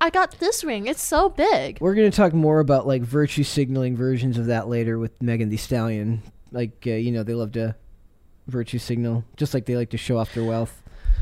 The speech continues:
Speaker 1: Lisa, it's your birthday. Happy birthday, Lisa. <laughs>
Speaker 2: Happy birthday, Lisa.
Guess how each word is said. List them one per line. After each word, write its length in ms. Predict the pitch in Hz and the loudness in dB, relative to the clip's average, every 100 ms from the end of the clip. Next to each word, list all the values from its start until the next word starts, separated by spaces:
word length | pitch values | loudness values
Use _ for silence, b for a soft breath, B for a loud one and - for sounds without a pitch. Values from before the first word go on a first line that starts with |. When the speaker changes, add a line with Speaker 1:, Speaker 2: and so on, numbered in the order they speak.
| B | B
Speaker 1:
Lisa, 360 | 247 277 - 233 | 4 2 4 4
it's 160 | 220 233 | 4 2
your 140 | 233 | 2
birthday. 540 | 214 233 349 214 185 180 | 2 0 2 0 0 0
Happy 300 | - 226 294 | 0 -2 -2
birthday, 320 | 214 220 226 | -4 -2 0
Lisa. 420 | 208 269 - 180 - | 0 0 2 4 6
<laughs> 280 | - - - | 6 2 -2
Speaker 2:
Happy 280 | 160 - 208 | -4 -2 -2
birthday, 400 | 175 175 175 165 | -2 -2 -2 0
Lisa. 520 | 147 143 143 139 | 0 0 -2 -2